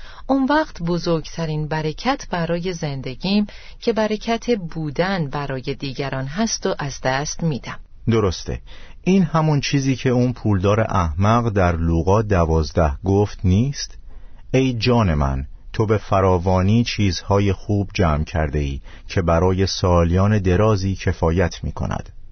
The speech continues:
Speaker 2: آسوده باش، بخور و بنوش و خوش بگذران." اما خدا بهش گفت:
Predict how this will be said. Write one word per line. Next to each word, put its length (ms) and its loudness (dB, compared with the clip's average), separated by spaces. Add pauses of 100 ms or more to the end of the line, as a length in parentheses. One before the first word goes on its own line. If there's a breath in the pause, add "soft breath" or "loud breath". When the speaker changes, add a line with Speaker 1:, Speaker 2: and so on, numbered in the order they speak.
(100)
Speaker 2:
آسوده 560 2
باش، 380 -2 (480 loud breath)
بخور 420 4
و 220 2
بنوش 600 2
و 100 2
خوش 540 -2
بگذران." 480 -2 (720 loud breath)
اما 200 2
خدا 340 0
بهش 340 0
گفت: 340 0